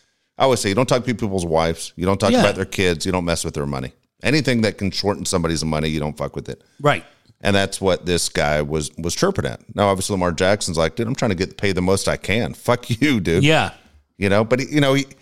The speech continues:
Speaker 1: he could have made it even worse. "Dude, I want a fucking Heisman Trophy. I think
Speaker 2: Yeah.
Speaker 1: I know what the fuck I'm doing on this field."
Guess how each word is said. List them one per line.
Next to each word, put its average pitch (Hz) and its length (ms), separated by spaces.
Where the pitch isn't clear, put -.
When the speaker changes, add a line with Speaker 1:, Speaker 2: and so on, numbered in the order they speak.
Speaker 1:
he - 80
could - 180
have 120 300
made 135 260
it 135 80
even 127 240
worse. 180 300
"Dude, 196 160
I - 20
want 214 180
a - 60
fucking 160 240
Heisman 117 320
Trophy. 90 340
I 117 60
think 208 180
Speaker 2:
Yeah. 160 80
Speaker 1:
I 139 40
know 135 120
what 123 120
the - 80
fuck 104 220
I'm 92 120
doing 90 160
on 80 100
this 78 120
field." 73 260